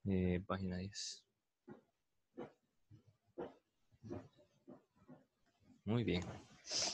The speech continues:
Ok. Con la integral, pu-, integral, pues, sucede lo mismo, ok.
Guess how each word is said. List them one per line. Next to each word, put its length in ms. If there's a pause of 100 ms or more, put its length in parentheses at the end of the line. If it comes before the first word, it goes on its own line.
(480)
Ok. 200 (2000)
Con 160
la 80
integral, 400
pu-, 260
integral, 420
pues, 160
sucede 280
lo 140
mismo, 640
ok. 140